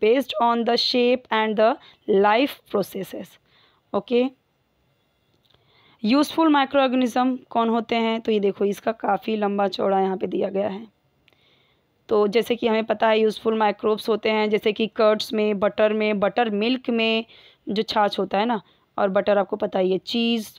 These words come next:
पनीर, इन सब में क्या होते हैं, और जो बैटर होता है इडली का, जो बैटर होता है जलेबी का, वो सब में ये, अ, जो हमारे लिए होते हैं, ये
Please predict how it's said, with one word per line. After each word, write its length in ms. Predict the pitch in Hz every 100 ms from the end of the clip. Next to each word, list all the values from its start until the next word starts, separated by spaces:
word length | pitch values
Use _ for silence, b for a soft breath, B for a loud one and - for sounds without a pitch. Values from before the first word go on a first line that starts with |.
| -
पनीर, 480 | 220 220 220 226 226
इन 120 | 247 240
सब 280 | - 262 254
में 100 | 240
क्या 160 | 240
होते 260 | 233 226 226
हैं, 200 | 220 214 B B -
और 100 | 233
जो 460 | 202 233 233 226 - _ - 220
बैटर 360 | 220 226 247
होता 280 | 233 214 233
है 120 | 220
इडली 300 | 233 208 220
का, 200 | 214 220
जो 160 | 202 226
बैटर 260 | 214 226
होता 220 | 226 220 214
है 100 | 214
जलेबी 460 | 214 208 208 220
का, 260 | 208 220 214
वो 160 | 214
सब 240 | 233 254 233
में 160 | 233
ये, 260 | 226 226 277 B B B -
अ, 120 | 233
जो 220 | 208 233
हमारे 240 | 226 220 214
लिए 140 | 226
होते 280 | 226 220 240
हैं, 160 | 240
ये 200 | 254 262